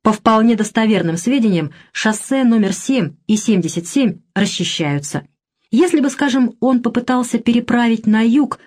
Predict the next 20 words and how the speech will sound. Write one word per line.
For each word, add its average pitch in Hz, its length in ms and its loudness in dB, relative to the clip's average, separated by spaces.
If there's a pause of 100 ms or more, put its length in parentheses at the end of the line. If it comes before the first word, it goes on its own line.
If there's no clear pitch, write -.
в 170 100 -4
безопасное 202 720 0
место 185 480 0 (180)
несколько 208 480 0
машин, 190 540 0 (560)
это 370 260 2
открыло 285 380 0
бы 240 120 0
перед 226 240 0
ним 285 200 4
кое-какие 240 640 -2
перспективы. 180 720 -4 (680)
Кроме 196 280 2
того, 190 200 2
все 185 200 -2
говорят, 180 420 0 (160)
что - 240 -2
в 208 60 2
оккупированных 214 680 0
местностях 190 640 0